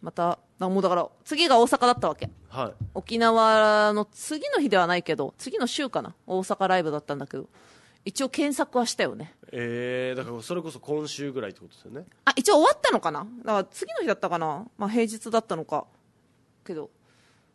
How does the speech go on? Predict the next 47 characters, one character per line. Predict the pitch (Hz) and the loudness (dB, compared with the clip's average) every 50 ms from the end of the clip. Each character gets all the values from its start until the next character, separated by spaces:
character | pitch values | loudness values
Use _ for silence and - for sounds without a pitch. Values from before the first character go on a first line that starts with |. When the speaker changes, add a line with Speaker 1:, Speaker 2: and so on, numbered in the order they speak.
| _ _ - | _ _ -14
Speaker 1:
も | 175 175 170 165 160 160 | -10 -8 -6 -6 -6 -6
う | - - | -8 -8
一 | - - - 202 | -8 -2 0 0
応 | 202 196 | 0 0
検 | - - 302 320 311 | 0 -2 -2 -2 0
索 | - 311 - - | -2 -2 -2 0
は | 269 269 | 0 0
し | 269 - | 0 0
た | 277 254 | -2 -2
け | - | 0
ど、 | 175 160 | -2 -2
さ | - - 208 | -2 -4 -4
す | - 196 | -2 0
が | 240 247 | 0 0
に | 233 | 0
ち | - | 0
ょ | |
っ | 226 | -2
と | 196 | -6
ス | 175 - - | -6 -4 -4
ケ | 220 220 | -4 -4
ジ | 180 208 214 | 0 0 0
ュ | |
ー | 208 | 0
ル | 208 | 0
上 | 175 185 175 | 0 -2 -2
行 | 160 160 | -2 -2
け | - 196 185 | -2 -2 -2
な | 185 180 175 | 0 -2 -2
い | 170 | -2
な | 170 175 175 | -2 -4 -6
と | - - | -8 -12
思 | 147 | -14
っ | 135 | -14
て。 | - - - _ - | -16 -18 -20 _ -16
Speaker 2:
お | - 98 98 95 98 95 92 92 90 90 87 87 _ _ _ _ _ | -12 -12 -10 -10 -10 -10 -12 -12 -14 -16 -18 -20 _ _ _ _ _
ー。 | - | -12
あ | 127 120 | -12 -10
の、 | 117 117 117 113 | -8 -8 -8 -8
だ-、 | 113 117 | -8 -8
霜 | 113 - - 214 240 254 233 | -8 -6 -4 -2 -2 -2 -2
降 | 220 254 | -2 -6
り | 240 247 | -6 -6
明 | 240 247 240 | -4 -2 0
星 | 247 247 240 202 208 185 143 123 | 0 0 0 -2 -2 -4 -4 -4
の | 110 110 120 120 113 101 | -4 -4 -6 -4 -6 -4
Speaker 1:
う | - | -4